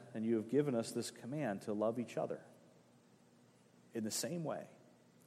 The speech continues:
that I have loved you. And Jesus, we know that it's not by our power. We can't do that. Jesus, that's you. That's the Holy Spirit. That is your Spirit living inside of us that enables us and empowers us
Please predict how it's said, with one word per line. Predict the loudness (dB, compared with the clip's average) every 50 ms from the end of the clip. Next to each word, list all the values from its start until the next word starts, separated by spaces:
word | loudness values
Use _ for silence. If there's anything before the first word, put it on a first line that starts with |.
| -20 -20 -20 -20 -20 -20 -20 -20 -20 -20 -20 -20 -20 -12 -4
that | 0 4
I | 6 6 6
have | 6 4 4
loved | 2 2 2 2
you. | 2 2 4 4
And | 4 2
Jesus, | 2 2 2 2 0 0 -2
we | 0 0 2 2
know | 2 2 2 2 2
that | 2 2 0
it's | 0 -2 -2
not | 0 2 2 2 0 0
by | 0 2 4 4 4 4
our | 4 6 8 8 6 6
power. | 4 0 -2 0 2 4 6 6 4
We | 4 2 0
can't | -4 -4 -4 -4 -4 -4 -6 -6
do | -6 -4 -2 2
that. | 4 4 4 4 2 0 -10 -14 -16 -16 -14 -4
Jesus, | 2 4 6 6 6 4 4
that's | 4 4 4 4 2 2
you. | 4 4
That's | 6 6 4 4 2
the | -2 -2
Holy | 0 2 2 4 4 4 2
Spirit. | 2 0 -4 -8 -6 -4 -2 0 0 0 0 0 2
That | 4 4 6
is | 4 4 2
your | 0 0 0
Spirit | 0 -2 -2 2 4 6 6 6 4
living | 4 6 6 6 6 6 4 2
inside | 2 0 -2 -2 -2 0 2 4 6 6
of | 6 6
us | 4 2 2 0
that | -2 -2
enables | -2 -2 0 0 2 2 2 2 2 4 4
us | 2 2 0 -4 -6
and | -6 -4
empowers | -4 -6 -6 -4 -2 2 2 4 4 4 2 2 0
us | -2 -2 -4